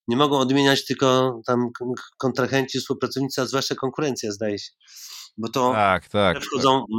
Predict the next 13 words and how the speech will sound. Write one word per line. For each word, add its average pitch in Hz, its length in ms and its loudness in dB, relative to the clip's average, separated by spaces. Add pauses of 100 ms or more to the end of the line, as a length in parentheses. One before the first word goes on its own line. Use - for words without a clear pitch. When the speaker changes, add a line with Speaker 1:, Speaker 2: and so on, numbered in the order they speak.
(160)
Speaker 1:
mm, 120 120 2
mm, 120 100 -2
jakieś 120 440 -4
pewnie, 117 380 0 (120)
jak 117 140 -6
zwykle, 117 420 -4 (360)
pieniądze, 117 420 0
być 110 240 -10
może 110 200 -2
nawet 107 400 -4 (500)
duże, 113 340 -2
a 110 40 0
nawet 113 280 -2